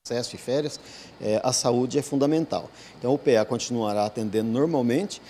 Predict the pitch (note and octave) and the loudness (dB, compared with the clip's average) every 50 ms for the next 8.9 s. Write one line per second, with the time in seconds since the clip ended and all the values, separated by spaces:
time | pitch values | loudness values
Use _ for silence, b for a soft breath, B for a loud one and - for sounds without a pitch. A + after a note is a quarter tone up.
0 | B B B B B B B B D3 D#3+ - D#3+ D#3 F3 E3+ E3+ - - D#3 - | B B B B B B B B -6 -6 0 0 0 0 0 -4 -6 -6 -4 -4
1 | D3+ - - B2 A#2 B2 C#3 C#3+ - D#3 D3 D3+ D3 - D3 B2+ B2+ C3 C#3+ C3+ | -4 -2 -2 -2 0 0 -2 -2 -2 -4 -4 -4 -4 -4 -4 -4 -4 -4 -6 -6
2 | - D#3+ D3 B2 B2+ C3 B2 C#3+ A#2 C3 D3+ D#3+ D#3 - - C3+ A#2+ A#2 A#2+ C3+ | -4 -4 -4 -2 -2 -4 -4 -6 -6 -6 -6 -6 -6 -4 -4 -4 -2 0 0 0
3 | C#3+ C3+ E3 E3+ F3 E3 - A2 G2+ F#2 F2+ - - - - - - - F3+ F#3+ | -2 -2 -4 -6 -6 -4 -4 -4 -4 -4 -8 -14 -20 -20 -20 -20 -10 -8 -8 -6
4 | G#3 G#3 G#3 E3+ F#3 F3+ - - G#3+ G3+ - - D#3 D#3+ C3+ - - - B2 A2+ | -4 -4 -4 -4 -4 -6 -6 -6 -8 -8 -4 -4 -4 -4 -4 -8 -8 -6 -6 -6
5 | G2+ E2+ E2+ E2+ G#2+ B2+ D#3 D3+ B B F3 B B B B - G#2 G2+ G2 - | -6 -6 -8 -8 -6 -6 -6 -8 B B -20 B B B B -18 -16 -16 -16 -10
6 | - A#2 A2+ A2+ A#2+ A#2 - - C3 A#2 - - C3 A#2+ A2 B2+ A2 A#2 C3 B2 | -4 -2 -2 -2 -2 -4 -6 -6 -8 -8 -6 -4 -4 -4 -4 -4 -6 -6 -6 -6
7 | - D3 C#3 B2+ - C3+ B2 B2+ B2+ B2+ C#3+ C#3 C#3 - C#3+ C#3 C3+ C#3+ C#3 - | -6 -6 -6 -6 -4 -2 -2 -2 -2 -4 -6 -6 -2 -2 -2 0 0 -2 -2 0
8 | E3 D3+ A#2 G#2 G#2 A2 - - C3 C3 C#3+ D3+ C#3+ - - - - | -2 0 0 -2 -4 -6 -6 -8 -8 -6 -6 -6 -6 -8 -8 -10 -12